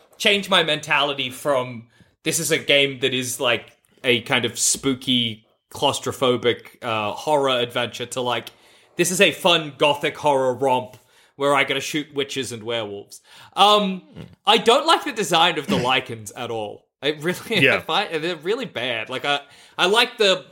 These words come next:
Speaker 1: weird witches who carry swords. They're cool. But
Speaker 2: Yeah.
Speaker 1: the, the werewolf men, I'm like, "You look stupid, and I'm
Speaker 2: Hmm.
Speaker 1: not scared of you." So, uh,
Speaker 2: There's,
Speaker 1: another
Speaker 2: um,
Speaker 1: thing, and I'm sure this will be explained, and I'm sure
Speaker 2: Uh-huh.
Speaker 1: when it gets Resident Evil-y,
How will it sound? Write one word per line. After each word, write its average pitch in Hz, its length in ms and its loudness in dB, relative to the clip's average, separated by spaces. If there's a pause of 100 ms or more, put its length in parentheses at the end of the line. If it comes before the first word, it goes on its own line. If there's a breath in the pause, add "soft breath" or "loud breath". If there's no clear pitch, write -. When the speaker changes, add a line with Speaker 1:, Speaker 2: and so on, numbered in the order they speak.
Speaker 1:
weird 156 420 0
witches 175 600 -6
who 151 160 -8
carry 135 360 -4
swords. 165 560 -6
They're 165 220 -4
cool. 123 400 -10 (280 soft breath)
But 147 180 4
Speaker 2:
Yeah. 127 120 8
Speaker 1:
the, 143 380 6 (240 soft breath)
the 170 120 2
werewolf 170 600 0
men, 214 420 0
I'm 147 180 -2
like, 139 300 -2
"You 247 180 -4
look 294 240 2
stupid, 214 840 -4
and 160 560 0
I'm 143 140 4
Speaker 2:
Hmm. 135 60 0
Speaker 1:
not 135 200 0
scared 113 300 -4
of 101 100 -12
you." 101 220 -12
So, 104 420 -6 (460 soft breath)
uh, 214 200 4 (200)
Speaker 2:
There's, 135 180 6
Speaker 1:
another 302 220 6
Speaker 2:
um, 143 60 2
Speaker 1:
thing, 214 300 2 (140)
and 175 260 0
I'm 180 140 -2
sure 202 320 -4
this 196 160 -6
will 208 80 -8
be 180 120 -6
explained, 123 600 -10
and 131 160 -2
I'm 131 80 -4
sure 185 360 4
Speaker 2:
Uh-huh. 180 100 0
Speaker 1:
when 180 160 2
it 175 140 0
gets 165 280 2
Resident 139 520 -2
Evil-y, 175 560 -4